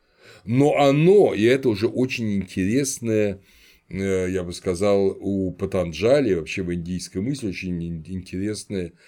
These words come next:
психологическое суждение. Но вот это очевидное незнание будет замещаться более глубокими обольщениями – которые для простеца скрыты в подсознании,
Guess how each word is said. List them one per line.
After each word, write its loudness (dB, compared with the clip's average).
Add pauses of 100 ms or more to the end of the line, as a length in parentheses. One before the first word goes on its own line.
(300)
психологическое -4
суждение. -14 (340)
Но 2
вот 0
это 2
очевидное -4
незнание -2
будет -2
замещаться -2
более 4
глубокими -2
обольщениями – -6 (440)
которые 4
для -2
простеца 0
скрыты 0 (280)
в -20
подсознании, -2